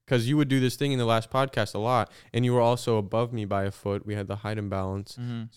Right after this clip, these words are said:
Speaker 1: you would say something and then look at me like, and I would look at you like,
Speaker 2: <laughs>
Speaker 1: <laughs> and
Speaker 2: Like,
Speaker 1: something was awry.
Speaker 2: like a freaking,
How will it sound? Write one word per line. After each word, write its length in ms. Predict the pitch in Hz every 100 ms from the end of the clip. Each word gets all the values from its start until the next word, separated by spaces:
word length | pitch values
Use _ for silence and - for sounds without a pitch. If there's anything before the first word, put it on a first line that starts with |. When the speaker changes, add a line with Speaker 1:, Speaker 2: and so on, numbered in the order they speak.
| 113
Speaker 1:
you 40 |
would 100 | 107
say 320 | - 120 127
something 600 | 123 110 104 - 107 107 - _ -
and 140 | 110
then 200 | 107 104
look 200 | 113 117
at 140 | 120 82
me 160 | 113
like, 240 | 110 107 104 _ _ _ _ _ _ _ _ _ _ _ _ _ _ 220 202 _ _ _ -
and 80 |
I 60 | 110
would 100 | 110
look 160 | 113 117
at 60 |
you 180 | 117 120
like, 180 | 117 113 - - 466 - 370 - 294 359 - -
Speaker 2:
<laughs> 0 |
Speaker 1:
<laughs> 1300 | 139 143 131 131 - 233 233 202 180 _ _ _ _
and 320 | 117 113 113 - - _ -
Speaker 2:
Like, 120 | 147
Speaker 1:
something 520 | - 143 127 131 135
was 160 | 117 107
awry. 540 | 104 107 107 90 76
Speaker 2:
like 220 | 113 127 131
a 120 | 123 -
freaking, 580 | 131 135 139 127 117 113